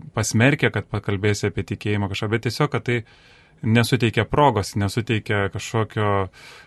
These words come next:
atrodo, nėra, nėra vietos pakalbėti apie tą tikėjimą. O čia tiesiog ar apie namus kalbi, ar kalbi apie kokias nors aktualijas, ar apie, apie bet ką kalbi ir tikrai visur drąsiai yra vieta,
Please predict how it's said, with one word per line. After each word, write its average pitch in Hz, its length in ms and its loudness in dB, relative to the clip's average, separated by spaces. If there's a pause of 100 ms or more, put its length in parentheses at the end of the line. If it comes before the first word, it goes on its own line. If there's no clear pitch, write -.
(100)
atrodo, 123 340 2
nėra, 123 520 4
nėra 117 640 2
vietos 113 500 0
pakalbėti 95 600 -4
apie 98 160 -4
tą 98 140 -4
tikėjimą. 98 460 -6
O 104 120 -2
čia 160 240 0
tiesiog 143 440 -6
ar 110 260 -2
apie 107 300 -2 (340)
namus 113 460 2
kalbi, 156 380 4
ar 110 260 2
kalbi 110 380 0
apie 104 320 0 (360)
kokias 104 320 -6
nors 107 280 -2
aktualijas, 151 760 2
ar 104 200 2
apie, 104 180 -6
apie 110 240 -4
bet 135 240 -4
ką 139 140 0
kalbi 104 380 -4
ir 113 100 -6
tikrai 123 380 -4 (560)
visur 117 560 2
drąsiai 113 840 2 (320)
yra 123 500 2
vieta, 113 640 2